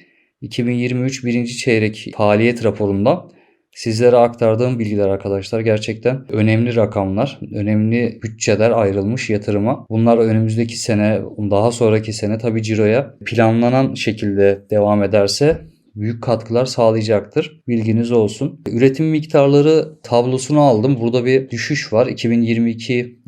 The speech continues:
ilk çeyreğine nazaran. Şirket buradaki düşüşü yine faaliyet raporunda şu şekilde açıklamış. Şubat, altı Şubat'ta yaşanan bu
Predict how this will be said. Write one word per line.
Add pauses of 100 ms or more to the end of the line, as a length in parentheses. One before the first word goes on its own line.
ilk
çeyreğine
nazaran.
Şirket
buradaki (460)
düşüşü
yine
faaliyet
raporunda
şu
şekilde
açıklamış.
Şubat,
altı
Şubat'ta
yaşanan
bu